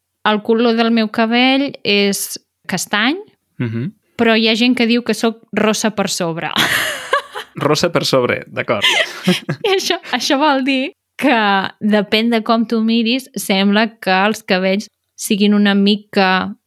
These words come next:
Speaker 1: mm, tirant a ros.
Speaker 2: D'acord.
Speaker 1: Re, re, collonades de la gent.
Speaker 2: <laughs> D'acord. Molt bé. I com sols portar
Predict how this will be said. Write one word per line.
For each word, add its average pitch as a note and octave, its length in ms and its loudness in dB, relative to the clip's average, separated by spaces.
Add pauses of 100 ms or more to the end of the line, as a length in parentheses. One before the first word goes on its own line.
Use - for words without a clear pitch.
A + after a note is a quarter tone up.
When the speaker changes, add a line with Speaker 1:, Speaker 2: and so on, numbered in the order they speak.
(160)
Speaker 1:
mm, E3 460 2
tirant E3 280 2
a D3+ 100 2
ros. - 340 -4 (200)
Speaker 2:
D'acord. A2 460 -4 (160)
Speaker 1:
Re, D3 380 -2 (140)
re, D3+ 220 -4
collonades D#3+ 560 0
de C3 80 -6
la C3+ 120 -6
gent. D#3 200 -14 (200)
Speaker 2:
<laughs> - 520 -2 (840)
D'acord. B2+ 520 0 (460)
Molt B2+ 220 2
bé. A2 200 4
I D#3 100 0
com D#3 180 0
sols D#3 280 -2
portar C3 400 2